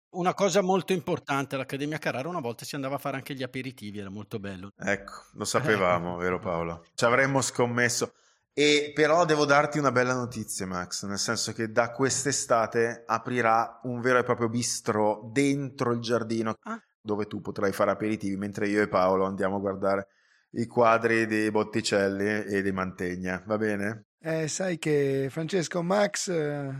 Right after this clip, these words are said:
Speaker 3: Max è interessato all'aperitivo, è sempre stato interessato.
Speaker 2: Eh, sì. E poi, oltre a quello, oltre all'Accademia Carrara, qui noi ci siamo inventati un'altra cosa,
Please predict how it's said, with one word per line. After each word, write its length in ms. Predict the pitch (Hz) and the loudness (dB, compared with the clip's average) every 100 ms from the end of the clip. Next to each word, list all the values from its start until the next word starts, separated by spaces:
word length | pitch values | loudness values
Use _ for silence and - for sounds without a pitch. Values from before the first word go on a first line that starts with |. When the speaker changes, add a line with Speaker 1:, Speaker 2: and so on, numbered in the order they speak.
| 156 | -10
Speaker 3:
Max 440 | 170 156 165 - | -4 -4 -4 -4
è 380 | 156 135 123 120 120 | -4 -2 -2 -2 -4
interessato 1000 | 123 139 131 120 156 143 131 - 113 110 | -4 -2 -4 -4 0 0 -2 -6 -4 -4
all'aperitivo, 880 | 110 110 - 110 107 - 101 92 95 | -6 -8 -10 -10 -12 -12 -12 -12 -18
è 40 | |
sempre 280 | 104 139 160 | -16 -12 -12
stato 420 | 117 - 107 107 | -12 -14 -18 -20
interessato. 720 | 107 107 117 113 - - _ - | -20 -20 -20 -20 -20 -20 _ -16
Speaker 2:
Eh, 280 | - 143 139 | -8 -6 -6
sì. 240 | - 107 - _ _ _ _ | -6 -8 -10 _ _ _ _
E 160 | 156 | -6
poi, 260 | 156 175 143 | 0 4 6
oltre 460 | 151 175 180 196 | 6 6 4 4
a 60 | 196 | 2
quello, 800 | 180 156 160 151 147 151 147 - - | 4 4 6 4 2 0 -4 -16 -4
oltre 340 | 127 - 101 | -4 -4 -4
all'Accademia 520 | 95 95 104 98 104 | -4 -4 -6 -4 -4
Carrara, 440 | 104 107 107 98 90 _ _ _ | 0 2 4 4 2 _ _ _
qui 200 | 214 170 | -6 -4
noi 100 | 196 | -4
ci 100 | 160 | -4
siamo 200 | - 131 | -4 -4
inventati 460 | 120 117 117 117 104 | -4 -4 -2 -4 -4
un'altra 320 | 98 90 92 | -6 -8 -10
cosa, 360 | 90 87 110 | -10 -10 -12